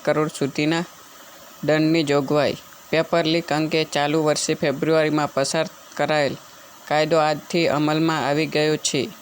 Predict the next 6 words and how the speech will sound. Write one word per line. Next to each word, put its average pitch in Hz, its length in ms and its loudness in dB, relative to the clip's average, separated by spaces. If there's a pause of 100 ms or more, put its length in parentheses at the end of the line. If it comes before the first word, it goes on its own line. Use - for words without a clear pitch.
(340)
સરકારે 156 500 -2
કાયદાનું 151 560 0
જાહેરનામું 151 600 0
બહાર 151 240 -2
પાડ્યું 147 420 -2
છે. - 160 -4